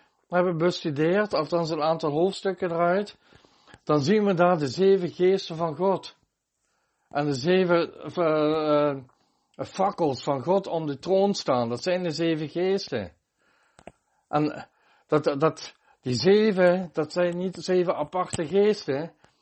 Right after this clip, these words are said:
maar dat zijn zeven eigenschappen van Gods geest. Want Gods geest is één, is God. Net als dat Jezus God is, net als dat de Vader God is.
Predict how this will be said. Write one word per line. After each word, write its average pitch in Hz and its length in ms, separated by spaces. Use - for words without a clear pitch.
maar 147 160
dat 156 160
zijn 160 340
zeven 185 400
eigenschappen 175 640
van 160 200
Gods 156 260
geest. 165 520
Want 143 220
Gods 175 320
geest 180 520
is - 320
één, 147 500
is 196 340
God. 170 460
Net 170 200
als 165 140
dat 160 200
Jezus 160 440
God 190 240
is, 110 260
net 160 180
als 165 120
dat 160 180
de 131 80
Vader 160 460
God 185 300
is. 101 380